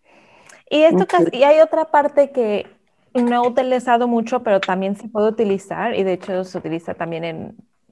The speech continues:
Speaker 1: muchas cosas que tienen que ver con proteínas y así, pero es un láser, también usamos láser, eh,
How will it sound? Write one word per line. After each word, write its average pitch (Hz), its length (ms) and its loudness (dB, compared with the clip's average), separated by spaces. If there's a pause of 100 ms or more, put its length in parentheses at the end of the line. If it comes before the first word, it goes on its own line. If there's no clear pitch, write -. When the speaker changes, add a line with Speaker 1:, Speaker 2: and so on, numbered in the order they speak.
Speaker 1:
muchas 190 560 -6
cosas 190 200 -6
que 185 120 -10
tienen 180 220 -6
que 180 100 -6
ver 170 160 -6
con 170 160 -10
proteínas 180 720 -6
y - 20 -4
así, 180 460 -8 (640)
pero 226 560 0
es 226 600 -6
un 226 280 -2
láser, 214 500 -4
también 185 560 -10 (220)
usamos 175 400 -10
láser, 175 400 -10 (720)
eh, 196 80 2